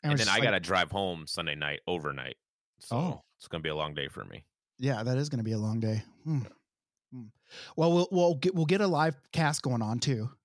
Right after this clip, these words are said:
Speaker 1: Yep.
Speaker 2: Maybe we'll do, may-, I don't know if it'll be live video wise, but we'll definitely podcast why we're getting tatted.
Speaker 1: Yeah, for sure.
Speaker 2: I mean, there can be video of me crying,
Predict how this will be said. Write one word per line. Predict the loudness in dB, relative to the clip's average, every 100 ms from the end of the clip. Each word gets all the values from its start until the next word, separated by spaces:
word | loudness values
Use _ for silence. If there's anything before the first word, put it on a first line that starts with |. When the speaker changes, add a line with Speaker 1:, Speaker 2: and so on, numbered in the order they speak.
| _ _ _ _ _
Speaker 1:
Yep. | 2
Speaker 2:
Maybe | 4 4
we'll | 4
do, | 4 2 2
may-, | 0 2
I | 2 4
don't | 2
know | 2
if | 2
it'll | 2
be | 2 2
live | 4 4 2
video | 2 2 4 2
wise, | 2 0 -4 -8 _ _ _ _
but | 0
we'll | 2 2
definitely | 2 2 2 0
podcast | 0 0 0 0 0 0 -2 -6 -2
why | 2 2
we're | 2
getting | 2 0 0
tatted. | -2 -2 -6 -14 -20 _ -6
Speaker 1:
Yeah, | -6 -6
for | -4 -2
sure. | 0
Speaker 2:
I | 0
mean, | 2
there | 2
can | 0
be |
video | 2 2 2 2
of | 0
me | 0
crying, | -2 -2 -2 -4 -8